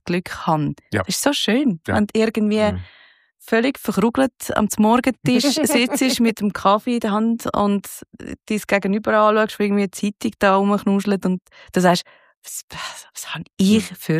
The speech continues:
Speaker 1: ein Glück?“
Speaker 2: Ja, wie du
Speaker 1: Ist doch
Speaker 2: sagst, das
Speaker 1: schön.
Speaker 2: völlig normal wird ja dann möglicherweise vielmal eben missdeutet in, jetzt wird's langweilig.
Speaker 3: Mhm.
Speaker 1: Mhm.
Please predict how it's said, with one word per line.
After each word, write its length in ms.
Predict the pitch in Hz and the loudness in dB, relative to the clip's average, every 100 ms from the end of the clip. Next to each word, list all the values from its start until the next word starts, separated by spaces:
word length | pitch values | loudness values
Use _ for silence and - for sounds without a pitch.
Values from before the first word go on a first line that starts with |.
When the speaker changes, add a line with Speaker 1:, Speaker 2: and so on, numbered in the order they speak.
| - | -2
Speaker 1:
ein 100 | 175 - | -8 -6
Glück?“ 540 | - 151 - - - _ _ _ _ _ _ _ | -6 -6 -8 -14 -16 _ _ _ _ _ _ _
Speaker 2:
Ja, 120 | 127 143 | 0 2
wie 40 | |
du 80 | 151 | 0
Speaker 1:
Ist 100 | - | 2
doch 60 | 131 | 2
Speaker 2:
sagst, 180 | 147 | 4
das 140 | 143 156 | 2 2
Speaker 1:
schön. 80 | 165 | 2
Speaker 2:
völlig 320 | 127 127 127 | 2 2 2
normal 880 | 123 107 101 98 120 131 107 98 92 - - - - _ _ | 2 2 2 4 4 4 2 0 -4 -12 -18 -18 -20 _ _
wird 260 | 120 117 - | 0 0 2
ja 60 | 113 | 2
dann 480 | 110 107 107 101 - _ _ _ _ _ - | 2 2 0 -4 -10 _ _ _ _ _ -4
möglicherweise 680 | 110 123 107 104 104 101 | -2 -2 -2 0 0 -2
vielmal 720 | - 113 120 117 110 113 113 - | -2 0 2 2 4 4 2 0
eben 300 | 117 107 101 | -2 0 2
missdeutet 840 | 113 - - 127 - - 123 - _ _ - - - _ _ | 0 -2 -4 -4 -2 -2 -4 -6 _ _ -20 -20 -20 _ _
in, 360 | 120 110 110 | 0 2 2
jetzt 280 | - 113 - | 0 -4 0
wird's 460 | 104 98 - - 135 135 | 0 0 -4 -6 -6 -4
langweilig. 580 | - 92 85 85 80 80 | 0 0 0 -2 -4 0
Speaker 3:
Mhm. 360 | 101 85 80 | 0 2 -2
Speaker 1:
Mhm. 80 | - | 0